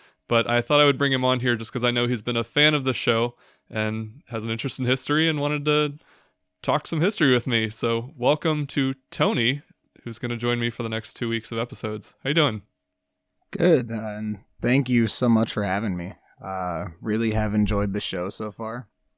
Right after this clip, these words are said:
Speaker 2: and I'm excited to be able to help out a little where I was able.
Speaker 1: So do you wanna tell people a little bit about yourself and, uh, your background, maybe? I'm not sure how much this episode really connects to you necessarily, but it was a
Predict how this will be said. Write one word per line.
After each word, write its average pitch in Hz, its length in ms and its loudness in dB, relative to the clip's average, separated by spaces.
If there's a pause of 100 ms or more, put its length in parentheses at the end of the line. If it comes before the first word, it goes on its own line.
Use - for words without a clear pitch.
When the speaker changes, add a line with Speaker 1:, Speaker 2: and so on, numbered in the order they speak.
(300)
Speaker 2:
and 101 360 -4
I'm 101 100 2
excited 104 440 0
to 101 60 -2
be 104 140 0
able 104 160 -4
to 101 420 -4
help 107 280 -2
out 107 180 2
a 107 60 0
little 104 540 -4
where 107 380 -4
I 107 60 0
was 104 160 -6
able. 107 420 -8 (1160)
Speaker 1:
So 151 100 -6
do 160 40 4
you 175 60 6
wanna 175 140 6
tell 160 180 4
people 151 240 0
a - 20 4
little 151 100 4
bit 151 100 4
about 139 160 4
yourself 135 460 2
and, 120 200 -2
uh, 113 280 -2 (300)
your 131 220 0
background, 151 440 2
maybe? 156 260 4
I'm 131 80 4
not 180 140 6
sure 160 160 8
how 147 60 6
much 139 200 0
this 139 160 0
episode 131 260 0
really 123 160 0
connects 117 360 -4
to 113 240 0 (160)
you 123 280 0
necessarily, 113 680 -4
but 113 280 -4
it 117 100 -6
was 113 280 -6
a 117 340 -6